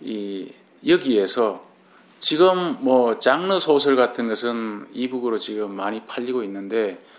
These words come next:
그 부분은 굉장히 제가 보기에는, 어, 게임과 다를 바 없는 조금, 어, 소비적인 그런 시간 소비고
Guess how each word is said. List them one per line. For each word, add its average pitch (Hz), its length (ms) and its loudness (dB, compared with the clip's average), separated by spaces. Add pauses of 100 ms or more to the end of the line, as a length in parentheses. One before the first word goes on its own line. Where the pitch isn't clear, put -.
(300)
그 139 220 6
부분은 165 460 -4
굉장히 127 480 -4
제가 123 300 -2
보기에는, 101 800 -10 (460)
어, 98 280 -10
게임과 151 460 -2
다를 101 280 -4
바 113 160 -2
없는 98 420 -8
조금, 135 760 -6
어, - 480 -14
소비적인 120 600 -6
그런 139 240 -4
시간 101 360 -4
소비고 95 640 -10